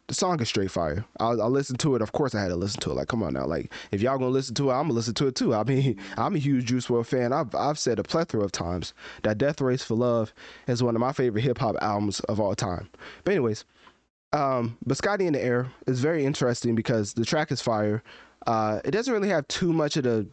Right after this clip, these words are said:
sad, depressing, like, stuff that usually goes on with the Juice world single. So it's one of my favorite singles 'cause I don't know what it is about Juice world music, but it's like ever since he died, all his music involving him,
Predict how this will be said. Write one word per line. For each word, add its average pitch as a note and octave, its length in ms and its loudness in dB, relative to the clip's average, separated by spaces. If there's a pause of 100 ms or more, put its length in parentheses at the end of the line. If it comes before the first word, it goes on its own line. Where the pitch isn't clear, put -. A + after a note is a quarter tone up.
sad, C3+ 360 0
depressing, B2 540 0
like, G#2+ 160 2
stuff B2 280 -2
that A2+ 160 2
usually A#2 360 2
goes A2+ 260 2
on A#2+ 240 2
with A2 140 0
the A#2+ 60 2
Juice A2 260 0
world A#2+ 180 2
single. A#2 460 0 (260)
So A#2+ 220 2
it's A#2 140 0
one F#3 140 0
of F3+ 40 0
my D3+ 140 0
favorite C3 380 0
singles C#3 460 2
'cause A2+ 220 0
I C#3 60 2
don't F#3 140 2
know C3+ 80 2
what B2+ 180 0
it C3 80 0
is C3+ 280 0 (300)
about A2+ 220 0
Juice C3+ 280 0
world C#3+ 200 4
music, C#3+ 400 2 (240)
but D#3 100 2
it's F#3 100 0
like F#3+ 140 2
ever D#3 180 2
since E3 220 0
he C3 140 2
died, A#2+ 420 0 (240)
all D3+ 220 2
his G3 200 0
music C#3 480 2 (220)
involving A#2+ 640 2
him, A#2+ 420 0